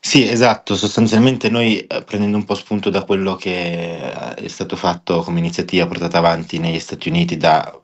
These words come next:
ebrei ed ebrei statunitensi, con anche rabbini e rabbinesse statunitense, abbiamo deciso che, eh, un po' dal basso parlandoci,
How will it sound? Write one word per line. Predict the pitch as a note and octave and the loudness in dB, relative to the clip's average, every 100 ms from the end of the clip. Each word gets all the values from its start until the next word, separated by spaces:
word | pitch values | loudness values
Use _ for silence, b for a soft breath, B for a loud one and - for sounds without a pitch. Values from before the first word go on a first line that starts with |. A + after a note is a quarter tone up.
| _ | _
ebrei | - - D#3+ D#3 D3+ | -8 -2 0 0 0
ed | D3+ | -2
ebrei | C#3+ D#3 | -4 -4
statunitensi, | - - D#3 - E2+ D2+ D#2 | -6 -6 -4 0 0 0 -6
con | D2 D#2 | -4 0
anche | D2+ D2+ C#2+ | 0 0 -2
rabbini | C3 C3 D3+ | -2 -4 -2
e | C#3+ | -2
rabbinesse | C#3 C#3+ C#3+ - | -4 -6 -10 -10
statunitense, | - C#3+ - - E2 D2+ - D#2+ B B B B B B | -10 -6 -4 0 0 0 -4 -4 B B B B B B
abbiamo | - - E2 E2 D2+ D#2 | -2 2 2 2 0 0
deciso | D#2 D2+ E2 D2 D2 | -2 -2 0 0 -2
che, | - D2 C2+ - | 0 0 0 -2
eh, | D#2+ D2 C#2 A#1+ - - - - | -2 0 0 -4 -10 -18 -20 -6
un | F2+ | 0
po' | F#2+ F#2+ | 4 4
dal | F#2 F#2 | 2 2
basso | F2 F#2+ - - | 4 2 2 0
parlandoci, | F#2 F#2 F#2+ F#2 F#2 F2 - F#2 F2+ | 0 4 4 4 2 0 2 4 2